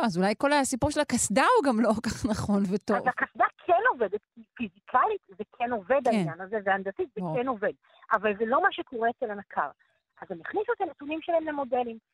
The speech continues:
Speaker 2: והם ראו שבעצם אם הייתה כאן ספיגה של אנרגיה, והייתה כאן איזושהי כרית אוויר שסופגת את המכה, אז הנקר למעשה היה צריך לתת מכה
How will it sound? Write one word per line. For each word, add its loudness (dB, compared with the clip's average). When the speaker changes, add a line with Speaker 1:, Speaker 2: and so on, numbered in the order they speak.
Speaker 2:
והם -2
ראו -2
שבעצם -6
אם -4
הייתה -6
כאן -6
ספיגה -6
של -14
אנרגיה, 0
והייתה -2
כאן -2
איזושהי -8
כרית -2
אוויר -4
שסופגת -4
את -12
המכה, -6
אז 0
הנקר -2
למעשה -2
היה 0
צריך -4
לתת -4
מכה -2